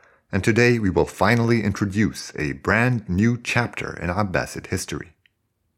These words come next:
After nearly a decade of destruction,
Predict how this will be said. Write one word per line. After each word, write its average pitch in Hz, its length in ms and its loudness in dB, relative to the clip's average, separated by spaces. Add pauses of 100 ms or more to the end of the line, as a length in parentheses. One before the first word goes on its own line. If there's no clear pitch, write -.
(600)
After 92 280 0
nearly 90 440 2
a 78 160 -4
decade 71 500 -2
of - 140 -6
destruction, 92 680 -2